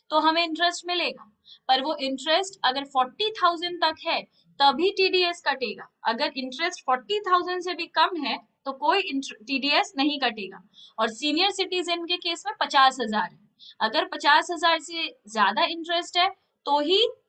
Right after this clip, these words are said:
टीडीएस कटेगा। अगर पचास हजार से कम है interest, तो टीडीएस नहीं कटेगा। Interest by any other person up to पाँच हजार।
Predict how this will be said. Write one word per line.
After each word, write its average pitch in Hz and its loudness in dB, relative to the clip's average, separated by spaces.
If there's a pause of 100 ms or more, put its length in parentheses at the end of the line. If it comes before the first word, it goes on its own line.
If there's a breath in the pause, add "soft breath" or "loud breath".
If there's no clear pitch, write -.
(380)
टीडीएस 302 0
कटेगा। 247 -6
अगर 233 -2
पचास 240 2
हजार 262 0
से 247 -8
कम 285 0
है 370 -2
interest, 370 0
तो 269 -6
टीडीएस 247 -4
नहीं 254 -2
कटेगा। 170 -14 (400 loud breath)
Interest 277 0 (140)
by 392 4
any 359 -2
other 302 -2
person 370 -4
up - -12
to 370 -4
पाँच 233 2
हजार। - -18